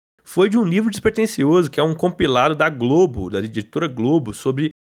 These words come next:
como se fosse aquela antiga Barça, assim, sabe? Aquelas enciclopédias, só falando de empreendedorismo. Eu nem sei como que eu tenho esse livro, ele foi parar na casa, acho que da, da, da mãe da minha namorada, enfim, um monte de coisa assim. Tá lá. Aí eu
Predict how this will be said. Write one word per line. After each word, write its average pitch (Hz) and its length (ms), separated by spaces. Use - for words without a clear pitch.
como 202 140
se 202 60
fosse 233 200
aquela 220 200
antiga 180 260
Barça, 123 480
assim, 147 180
sabe? 139 200
Aquelas 123 220
enciclopédias, 120 680
só 160 100
falando 160 220
de 151 60
empreendedorismo. 147 760
Eu 156 120
nem 226 160
sei 226 260
como 233 380
que 233 60
eu 220 40
tenho 214 160
esse - 140
livro, 147 260
ele 110 60
foi 147 80
parar 156 240
na 170 100
casa, 165 360
acho - 140
que 160 60
da, 160 180
da, 147 140
da 135 120
mãe 139 140
da 190 80
minha 175 100
namorada, 160 580
enfim, 160 300
um 120 40
monte 226 140
de - 40
coisa 151 240
assim. 180 260
Tá 233 120
lá. 151 240
Aí 220 200
eu 277 120